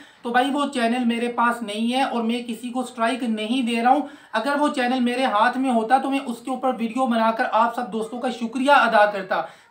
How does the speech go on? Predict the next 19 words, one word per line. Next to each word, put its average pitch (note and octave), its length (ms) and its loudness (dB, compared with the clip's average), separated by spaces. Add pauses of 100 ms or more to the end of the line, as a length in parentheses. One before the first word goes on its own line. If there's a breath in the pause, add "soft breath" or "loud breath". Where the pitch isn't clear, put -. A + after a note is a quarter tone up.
फ़िलहाल C4 460 6
वो C4+ 120 2
चैनल B3 340 -2
मुझे A#3+ 280 0
नहीं A#3 380 0
मिला B3 180 0
है। C4 200 4 (200 loud breath)
कोशिश C4 460 2
अभी A#3+ 220 2
भी C4+ 160 0
जारी A#3 360 2
है। C4 160 0 (320 loud breath)
ए, G#3 260 8
एंटी A#3+ 240 2
साइबर B3 320 0
क्राइम A#3+ 320 0
वालों B3 220 0
से B3+ 100 -6
मेरी A#3+ 220 -4